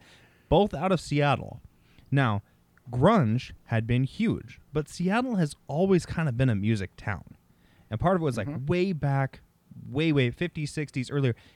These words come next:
Speaker 1: It's the port cities where you would see huge spikes in music before it would
Speaker 2: Yep.
Speaker 1: actually travel inland. So, always been a big music community.
Speaker 2: The
Speaker 1: And
Speaker 2: Kingsmen.
Speaker 1: Yep.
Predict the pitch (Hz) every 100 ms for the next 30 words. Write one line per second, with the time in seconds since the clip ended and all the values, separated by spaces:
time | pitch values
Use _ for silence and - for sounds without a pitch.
0 | _ 147 - 135 - - 170 - - 143
1 | 131 117 110 110 107 - 107 - 117 113
2 | - 101 - 101 95 92 95 - 107 -
3 | 107 98 92 98 - - 95 92 90 76
4 | 92 80 - - - _ - 170 110 -
5 | - _ _ - - - - - 131 156
6 | 185 160 127 120 104 113 110 113 139 135
7 | 113 - - 123 170 95 - - - _
8 | _ 131 123 117 170 - 95 85 - _
9 | _ _ _ _ - 110 113